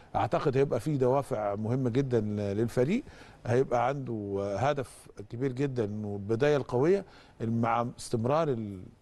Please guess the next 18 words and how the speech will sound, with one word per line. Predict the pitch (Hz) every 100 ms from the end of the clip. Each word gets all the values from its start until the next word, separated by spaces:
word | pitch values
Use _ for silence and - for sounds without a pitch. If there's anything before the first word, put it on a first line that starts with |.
| _
وارتفاع | 113 101 110 107 107 104 95 98 147 165 147
الوتيرة | 117 107 101 98 113 139 104 - - - - -
والكلام | - 123 131 135
ده، | 160
وكمان | - 131 127 160 180 143 110
حضور | 120 127 147
الجمهور. | 123 113 110 117 131 98
يعني | 101 117
أنت | 113
النهارده | 117 110 107 110 127 123
برضو | 117 127 110
شيء | 139
كويس | 123 123 131 120
إن |
يبقى | 120 104
في | 127
تلاتين | 127 113 135
ألف | 139 123